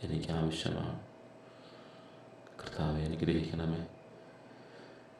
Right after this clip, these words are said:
വേദനിപ്പിച്ചവർക്ക് വേണ്ടി ഞാൻ പ്രാർത്ഥിക്കുന്നു. പിതാവേ, എന്നെ ദ്രോഹിച്ചവരെ ഞാൻ നിന്റെ സന്നിധിയിൽ സമർപ്പിക്കുന്നു. അവരെ അനുഗ്രഹിക്കുകയും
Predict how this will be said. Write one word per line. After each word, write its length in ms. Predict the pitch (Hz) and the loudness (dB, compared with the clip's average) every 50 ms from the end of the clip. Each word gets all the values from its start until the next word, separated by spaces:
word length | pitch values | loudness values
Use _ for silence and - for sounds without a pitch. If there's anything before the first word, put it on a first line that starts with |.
| - | 12
വേദനിപ്പിച്ചവർക്ക് 800 | 95 92 90 90 87 87 87 87 - - - 90 87 85 85 87 85 85 | 12 12 12 12 12 12 12 10 8 8 8 8 8 8 10 10 10 12
വേണ്ടി 220 | 85 82 - - 85 87 | 10 10 8 6 6 6
ഞാൻ 100 | 85 82 - - | 4 4 2 2
പ്രാർത്ഥിക്കുന്നു. 640 | - 87 85 82 73 - - 80 87 85 85 87 87 85 - - - - - - - - - - - - | 2 2 2 2 2 2 4 6 8 12 12 12 12 10 6 0 -8 -14 -16 -16 -16 -16 -16 -16 -16 8
പിതാവേ, 480 | - 92 85 80 78 80 82 85 87 87 85 - - - - - - - - - - - - - - - - - - - - | 10 12 12 12 12 12 10 8 8 6 6 2 -4 -10 -14 -14 -14 -14 -14 -10 -8 -8 -8 -8 -10 -12 -14 -14 0 8 12
എന്നെ 140 | 95 98 | 12 12
ദ്രോഹിച്ചവരെ 880 | 95 92 92 95 90 92 95 107 107 - 110 101 101 104 107 104 104 95 | 12 12 12 12 12 12 12 12 12 12 12 12 12 12 12 12 12 12
ഞാൻ 180 | 95 92 92 90 87 - - - - - - - - | 12 12 12 12 12 8 4 -4 -8 -12 -10 0 4
നിന്റെ 160 | 85 80 82 | 4 6 6
സന്നിധിയിൽ 580 | 82 - 82 80 80 80 80 82 80 80 80 80 | 8 10 10 10 10 10 8 8 8 8 8 8
സമർപ്പിക്കുന്നു. 720 | 80 - 82 80 82 80 - - - 85 80 82 85 85 85 - - - - 101 | 6 4 4 4 4 4 2 2 4 4 4 4 4 2 0 -2 -4 -4 2 6
അവരെ 300 | 92 87 87 85 82 90 | 6 8 8 8 10 10
അനുഗ്രഹിക്കുകയും 840 | 87 90 90 90 90 85 90 87 90 - 82 80 87 85 85 87 | 12 12 12 12 12 12 12 12 10 6 6 6 6 6 4 4